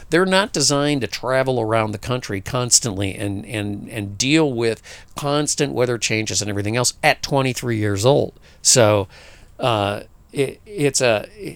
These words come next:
it, it's a labor of love with this vehicle. And because it, it's a seven three diesel, which is why he bought it for me and why I bought it from him, is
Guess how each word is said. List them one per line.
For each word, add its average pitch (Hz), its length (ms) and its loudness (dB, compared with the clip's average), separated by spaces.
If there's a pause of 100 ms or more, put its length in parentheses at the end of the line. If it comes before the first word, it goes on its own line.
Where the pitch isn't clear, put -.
(140)
it, 156 240 -8
it's 151 180 2
a 139 60 6
labor 139 380 2
of 101 140 0
love 123 240 4
with 101 140 -2
this 104 180 -2
vehicle. 135 480 2
And 117 420 0
because 135 360 0
it, 131 200 -2
it's - 140 -2
a 120 60 2
seven 113 280 2
three 104 180 -2
diesel, 120 560 2
which 107 260 -4
is 104 140 -2 (220)
why 117 360 4
he 110 160 -4
bought 110 280 2
it - 140 -4
for 101 200 -6
me 98 220 -6 (220)
and 107 180 -2
why 113 260 4
I 110 140 4
bought 104 240 4
it 107 120 -6
from 98 140 -4
him, 139 400 2 (960)
is 131 500 6